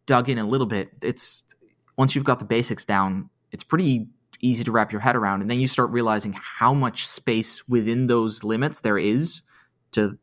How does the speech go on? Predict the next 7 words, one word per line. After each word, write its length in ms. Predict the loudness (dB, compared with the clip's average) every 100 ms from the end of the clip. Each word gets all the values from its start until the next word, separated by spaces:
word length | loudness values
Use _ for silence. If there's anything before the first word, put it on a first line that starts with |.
| 0
think 240 | 0 2
up 220 | -2 -2
completely 640 | 2 2 0 0 0 0 -2
crazy 600 | -4 -2 2 4 2 0
kinds 280 | -2 -2
of 80 | -2
characters 680 | 0 2 2 -2 -2 -4 -10